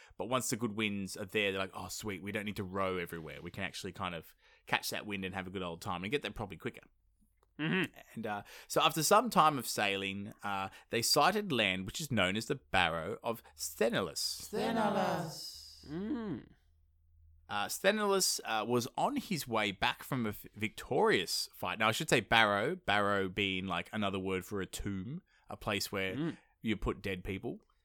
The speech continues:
Speaker 1: Uh, but
Speaker 2: Ah,
Speaker 1: it's more like,
Speaker 2: barrow. I
Speaker 1: more
Speaker 2: like
Speaker 1: like
Speaker 2: that.
Speaker 1: old dead people. Like,
Speaker 2: Ah,
Speaker 1: older dead
Speaker 2: people
Speaker 1: people.
Speaker 2: are,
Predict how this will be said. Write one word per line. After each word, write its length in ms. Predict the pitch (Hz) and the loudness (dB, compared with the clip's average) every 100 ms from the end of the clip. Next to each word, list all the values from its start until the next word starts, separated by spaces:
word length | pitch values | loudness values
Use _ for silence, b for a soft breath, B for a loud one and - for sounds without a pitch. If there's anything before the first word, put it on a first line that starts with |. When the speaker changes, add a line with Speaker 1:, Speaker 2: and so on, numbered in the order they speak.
| _ _ - | _ _ -10
Speaker 1:
Uh, 140 | 101 | -4
but 120 | 180 | -2
Speaker 2:
Ah, 40 | 220 | 0
Speaker 1:
it's 80 | 147 | 6
more 160 | 143 | 8
like, 160 | 127 180 | 10 8
Speaker 2:
barrow. 260 | 110 98 | 2 -2
I 40 | 117 | 0
Speaker 1:
more 120 | 127 | 2
Speaker 2:
like 140 | 117 | 2
Speaker 1:
like 80 | 113 | 0
Speaker 2:
that. 80 | 151 113 | -4 2
Speaker 1:
old 500 | 120 131 131 95 92 | 4 6 4 0 -2
dead 220 | 107 98 | -2 0
people. 460 | 110 95 85 76 - B B B B B _ _ _ | -2 -6 -8 -12 -16 B B B B B _ _ _
Like, 140 | 98 | -8
Speaker 2:
Ah, 120 | 147 160 | -6 -2
Speaker 1:
older 300 | 107 113 110 | 0 2 2
dead 200 | 92 95 | 0 2
Speaker 2:
people 260 | 135 131 | 2 2
Speaker 1:
people. 140 | 120 - | -2 -8
Speaker 2:
are, 60 | - | -20